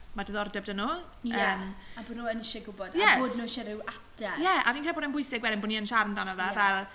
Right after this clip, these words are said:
Speaker 1: like, dyw Duw, dyw Duw, cael perthynas gyda Duw ddim yn meddwl bod dim byd gwael byth yn mynd i ddigwydd i ti. Like,
Speaker 2: Mm.
Speaker 1: mae gymaint o agweddau yn bywyd fi, fi'n gwybod bydde fi ddim wedi gallu delio gyda, ond i bain perthynas fi a ffydd fi,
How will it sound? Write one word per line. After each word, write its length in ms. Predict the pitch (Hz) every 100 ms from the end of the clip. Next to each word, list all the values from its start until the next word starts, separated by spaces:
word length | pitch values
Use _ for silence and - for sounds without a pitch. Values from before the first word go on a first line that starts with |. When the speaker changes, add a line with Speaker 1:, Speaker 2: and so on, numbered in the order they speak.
| - - - -
Speaker 1:
like, 200 | 196 - -
dyw 100 | 226 214
Duw, 400 | 254 240 233 226 - - - - - - - - - -
dyw 100 | 240
Duw, 220 | 254 240
cael 200 | - 233 226
perthynas 280 | 247 226 226
gyda 100 | 214
Duw 120 | 208
ddim 140 | 196 202
yn 40 |
meddwl 140 | 202 196
bod 80 | 202
dim 100 | 202
byd 100 | 196
gwael 200 | 196 185 196
byth 160 | 196
yn 60 | 196
mynd 120 | 185
i 40 | 190
ddigwydd 180 | 190
i 60 | 196
ti. 200 | - 185 170
Like, 160 | 196 190
Speaker 2:
Mm. 280 | 196 190 185 - -
Speaker 1:
mae 80 | 220
gymaint 260 | 233 220
o 40 | 220
agweddau 340 | 208 214 202
yn 40 | 202
bywyd 240 | 208 190
fi, 140 | 190 190
fi'n 200 | 220 208
gwybod 240 | 233 202
bydde 180 | 202 190
fi 80 | 196
ddim 200 | 202 196
wedi 140 | 196
gallu 200 | 196 196
delio 340 | 208 208 202
gyda, 540 | 190 185 190 196 233 269 -
ond 100 | 202
i 60 |
bain 240 | 202 202 196
perthynas 460 | 196 208 190 196
fi 140 | - 190
a 60 |
ffydd 320 | 196 208 190 185
fi, 340 | 180 175 202